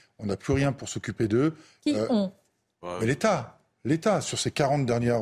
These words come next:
Speaker 1: euh, années, on a décri-, détricoté. J'ai déjà dit la dernière fois sur votre plateau, Sonia, moi j'ai connu la po-, je vais pas dire la police de proximité, parce que moi, c'était encore avant, mais j'ai connu des commissariats de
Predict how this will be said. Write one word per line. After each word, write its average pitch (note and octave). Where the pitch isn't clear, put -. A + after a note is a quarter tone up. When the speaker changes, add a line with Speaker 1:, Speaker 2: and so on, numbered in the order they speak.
Speaker 1:
euh, A2
années, D#3+
on A#2
a C3
décri-, A#2+
détricoté. D#3
J'ai -
déjà A#2
dit B2
la C3+
dernière A#2
fois B2+
sur -
votre A#2+
plateau, F#3+
Sonia, B2+
moi B2+
j'ai B2+
connu D#3
la D3+
po-, -
je A#2
vais B2+
pas D3+
dire E3+
la C#3+
police D#3+
de C#3+
proximité, D3
parce A2
que A#2
moi, C#3+
c'était C#3
encore A#2+
avant, C3
mais A2
j'ai G#2
connu D3
des D#3+
commissariats D#3+
de -